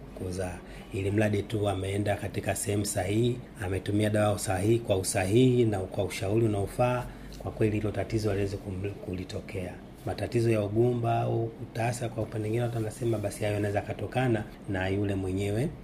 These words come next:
ah, alivyoumbika mwenyewe na matatizo mengine aliyokuwa nayo, lakini sio kwa dawa moja kwa moja. Ya, kama, kama atatumia kabla ya miaka kumi na nane, hayana madhara kwa njia moja au nyingine, kwa sababu tukiwa chini ya miaka kumi na nane, tuzungumzie labda ameshavunja ungo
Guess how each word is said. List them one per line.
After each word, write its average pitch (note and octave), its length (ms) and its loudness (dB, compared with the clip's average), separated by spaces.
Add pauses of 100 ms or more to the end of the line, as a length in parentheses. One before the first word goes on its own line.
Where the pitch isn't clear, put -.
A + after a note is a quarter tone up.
(160)
ah, F#2 520 -2 (360)
alivyoumbika A2 920 8
mwenyewe F#2+ 280 0
na F#2 80 0
matatizo G2 420 -2
mengine F#2+ 360 0
aliyokuwa F#2+ 360 -2
nayo, F#2+ 220 -2
lakini F#2 420 -2
sio F#2+ 320 -2
kwa F#2 200 -4
dawa F#2+ 220 -4
moja F#2 240 -6
kwa F#2+ 160 -8
moja. F#2 260 -6 (220)
Ya, C#3+ 180 4
kama, F#3+ 260 8
kama G#3+ 280 8
atatumia E3+ 520 10
kabla D#3 480 10
ya B2+ 180 6
miaka C3+ 340 6
kumi A#2 260 6
na G#2+ 140 4
nane, G#2 580 2 (320)
hayana C3+ 560 6
madhara A#2+ 540 6
kwa G#2 180 2
njia G#2 260 0
moja A#2 280 6
au G#2+ 100 4
nyingine, G2 420 0
kwa G#2+ 120 -8
sababu A2+ 300 2
tukiwa A2+ 340 2 (140)
chini C#3 200 8
ya B2 60 8
miaka A#2+ 240 4
kumi A#2 220 4
na G#2+ 120 4
nane, A#2 340 4
tuzungumzie G2+ 580 0
labda G#2+ 220 2
ameshavunja G2 680 0
ungo B2+ 380 6